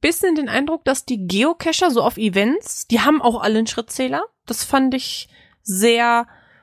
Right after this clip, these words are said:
ja, beeindruckend, muss ich sagen, weil eigentlich zum Geocachen braucht man's ja nicht, aber die haben alle einen, ne?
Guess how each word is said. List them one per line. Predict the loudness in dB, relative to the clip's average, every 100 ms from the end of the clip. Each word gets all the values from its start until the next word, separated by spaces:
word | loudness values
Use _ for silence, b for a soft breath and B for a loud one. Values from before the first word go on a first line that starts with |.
| b _ -6
ja, | -4 -4 -8 -14 _ _ _ -2
beeindruckend, | 0 2 2 2 0 -2 -2
muss | -4 -4
ich | -8
sagen, | -2 0 2 0 -6 B 0
weil | 2 2
eigentlich | 0 0 0 -2 -4
zum | -2 -2 0
Geocachen | -2 -2 -4 -4 0
braucht | 0 0
man's | -4 -6
ja | -4
nicht, | -4 -2
aber | 2
die | 2 2
haben | 0 0
alle | -6 -12
einen, | -14 -16 -8
ne? | -8